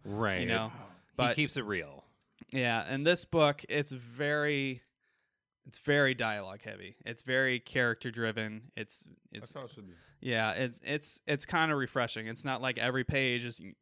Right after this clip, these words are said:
Speaker 2: know, Batman punching somebody and somebody getting blown up and whatever else, and
Speaker 3: The
Speaker 2: a big,
Speaker 3: Rambo effect.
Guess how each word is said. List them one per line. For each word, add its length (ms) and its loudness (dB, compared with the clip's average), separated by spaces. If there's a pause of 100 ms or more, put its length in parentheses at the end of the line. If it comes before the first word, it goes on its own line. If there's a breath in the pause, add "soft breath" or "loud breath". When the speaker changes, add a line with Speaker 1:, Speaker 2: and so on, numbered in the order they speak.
(180)
Speaker 2:
know, 200 -4
Batman 460 2
punching 340 -2
somebody 540 0
and 180 -4
somebody 320 -2
getting 260 -6
blown 300 -4
up 240 -2
and 100 -10
whatever 380 -2
else, 340 -2
and 80 -6
Speaker 3:
The 80 -6
Speaker 2:
a 20 -6
big, 200 6
Speaker 3:
Rambo 160 -2
effect. 340 -10